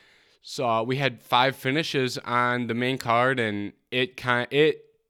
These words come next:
those moments wouldn't have been as special without the crowd.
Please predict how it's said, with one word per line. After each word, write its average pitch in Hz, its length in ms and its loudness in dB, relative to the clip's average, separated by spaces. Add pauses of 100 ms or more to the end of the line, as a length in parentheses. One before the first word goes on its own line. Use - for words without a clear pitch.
(160)
those 135 360 2
moments 135 420 2
wouldn't 131 260 0
have 117 160 -6
been 120 260 2
as 113 220 -2
special 107 640 -4 (260)
without 107 360 -2
the 104 40 -12
crowd. 98 540 0